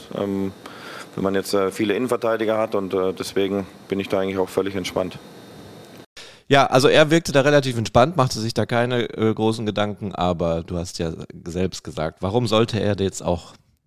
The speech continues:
Speaker 2: auf der Pressekonferenz da irgendwelche Einblicke geben? Ähm, was ein Vorteil vielleicht sein könnte, in dieser Woche hat sich der, ähm, ähm, die Nachricht rumgesprochen, dass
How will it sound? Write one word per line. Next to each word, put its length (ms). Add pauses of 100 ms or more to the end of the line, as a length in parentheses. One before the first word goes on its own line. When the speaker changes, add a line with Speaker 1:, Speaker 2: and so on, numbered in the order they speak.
Speaker 2:
auf 180
der 120
Pressekonferenz 800
da 100
irgendwelche 440
Einblicke 440
geben? 260 (800)
Ähm, 380 (1600)
was 240
ein 120
Vorteil 420
vielleicht 400
sein 220
könnte, 340
in 140
dieser 240
Woche 460
hat 140
sich 400
der, 440
ähm, 760 (420)
ähm, 520 (200)
die 200
Nachricht 460
rumgesprochen, 640
dass 380